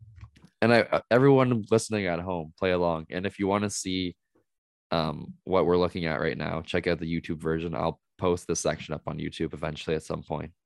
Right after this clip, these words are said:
Probably not today when you're listening to this, but maybe on, by Monday. Any hoozy, um, let's get started. What player name would you like to start with?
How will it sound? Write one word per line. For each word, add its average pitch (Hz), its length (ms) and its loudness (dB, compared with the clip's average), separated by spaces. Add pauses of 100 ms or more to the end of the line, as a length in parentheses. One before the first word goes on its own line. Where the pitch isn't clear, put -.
(160)
Probably 98 260 0
not 87 200 0
today 78 360 -4 (240)
when 87 100 -6
you're 85 100 0
listening 82 320 -4
to 80 80 -2
this, 80 160 -8
but 80 220 -8 (440)
maybe 80 400 -2 (300)
on, 82 140 -2
by 80 160 0
Monday. 87 460 -6 (1040)
Any 180 260 6
hoozy, 98 560 2 (500)
um, 92 340 2
let's 113 180 0
get 113 140 2
started. 90 280 0
What 117 300 2
player 139 320 2
name 113 560 -4
would 101 140 -2
you 107 100 -2
like 95 180 0
to 85 60 -10
start 82 300 0
with? 78 200 -8